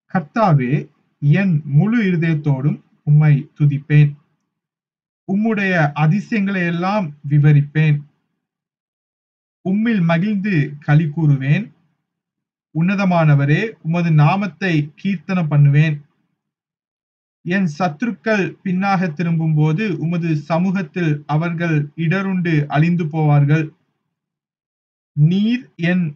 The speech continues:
நியாயத்தையும் என் வழக்கையும் தீர்த்து, நீதியுள்ள நியாயாதிபதியாய் சிங்காசனத்தின் மேல் வீற்றிருக்கிறீர்.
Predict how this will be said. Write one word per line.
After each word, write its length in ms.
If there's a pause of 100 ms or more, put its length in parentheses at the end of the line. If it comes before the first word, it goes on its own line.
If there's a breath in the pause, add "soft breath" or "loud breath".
நியாயத்தையும் 800 (760)
என் 300
வழக்கையும் 680 (180)
தீர்த்து, 580 (580)
நீதியுள்ள 920
நியாயாதிபதியாய் 1400 (160)
சிங்காசனத்தின் 720
மேல் 320 (100)
வீற்றிருக்கிறீர். 840